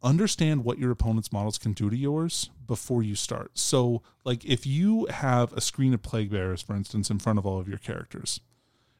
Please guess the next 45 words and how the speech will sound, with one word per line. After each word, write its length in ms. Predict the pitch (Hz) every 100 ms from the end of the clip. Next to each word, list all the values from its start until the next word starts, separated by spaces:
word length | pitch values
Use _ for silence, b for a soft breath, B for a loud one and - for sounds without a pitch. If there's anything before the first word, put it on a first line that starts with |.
| _
and 200 | 127 117
your 180 | 110 165
opponent 360 | 175 127 139 101
has 180 | 117
enough 240 | 113 110 117
firepower 600 | - 104 117 135 139 135
that 140 | 110
they 120 | 117
can 160 | 113 123
totally 420 | - 120 120 120
clear 340 | - - 107 120
an 60 |
entire 340 | 110 - 110 107
squad 240 | - 110
of 80 | 101
plague 220 | 107 98
bearers 220 | 107 120
before 260 | - - 113
you 120 | 101
go, 380 | 101 104 98 135 b b b -
and 220 | 110 107
then 160 | 110 123
be 120 | 117
able 160 | 117
to 60 | 107
shoot 320 | - - 123
your 120 | - 101
characters, 720 | - 104 107 139 135 - - - -
like, 240 | 107 -
when 160 | 110 101
they 100 | 98
have 180 | 107 110
no 120 | 107
protection, 640 | 107 107 101 - 143 160 _ _ _ _
be 100 | 131
aware 200 | 147 208
of 120 | 214 -
that. 220 | 104 - -
Or 400 | 226 139 107 120 -
one 220 | 131 160
thing 180 | 180 156
that 80 | 101
I 140 | 113
commonly 600 | 131 - 110 110 143 156
see 320 | - 165 180